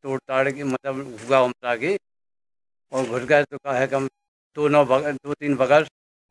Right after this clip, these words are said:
और हर एक जेब में से का है जितने कमी वो टंगे थे कपड़ा, अ, और में दरवाजे में वो सब उसमें से एक एक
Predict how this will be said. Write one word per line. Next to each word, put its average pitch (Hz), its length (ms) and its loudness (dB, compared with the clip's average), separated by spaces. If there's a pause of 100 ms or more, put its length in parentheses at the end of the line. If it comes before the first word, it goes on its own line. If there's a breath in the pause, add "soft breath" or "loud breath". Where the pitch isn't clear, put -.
(360)
और 131 280 4
हर 143 160 6
एक 139 240 6
जेब 156 220 2
में 156 160 4
से 151 160 2
का 147 100 4
है 147 80 4
जितने 139 260 -4
कमी 147 320 -2 (300)
वो 139 460 0 (420)
टंगे 143 220 2
थे 143 140 0
कपड़ा, 143 340 0 (560)
अ, 135 280 0 (520)
और 147 200 4
में 123 160 0 (760)
दरवाजे 131 420 4
में 165 180 2 (600)
वो 147 100 0
सब 151 380 6
उसमें 143 420 0
से 160 200 6
एक 147 80 4
एक 160 160 2